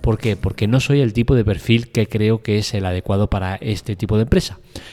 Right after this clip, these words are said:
Pero esto no quiere decir que no pueda ser bueno para otro mucha gente. Entonces aquí nos debemos principalmente a los lectores, eh, caso de la web, y,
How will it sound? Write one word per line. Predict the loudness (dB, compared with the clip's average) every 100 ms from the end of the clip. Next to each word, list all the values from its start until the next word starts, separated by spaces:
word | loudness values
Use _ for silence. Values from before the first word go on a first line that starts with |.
| -8
Pero | 0 0
esto | 2 0
no | 0
quiere | 0
decir | 2 2 0 -2
que | -2 -2
no | -2
pueda | 2 2 2
ser | 0
bueno | 0 0 0
para | -2
otro | -2 -4
mucha | -4 -4 -6
gente. | 0 0 0 -12 -18 -20 -4
Entonces | -2 0 -4 -6
aquí | 0 0 0 -10 -18 -18 -2
nos | 2 4
debemos | 2 2 0
principalmente | -2 -2 0 0 0 0 0 -2 -4 -6
a | -2
los | 0 0
lectores, | -2 2 4 6 4 0 -10 -10
eh, | -10 -6
caso | -6 -4 -4
de | -4
la |
web, | 2 4 4 -2 -18 -20 -6
y, | 0 2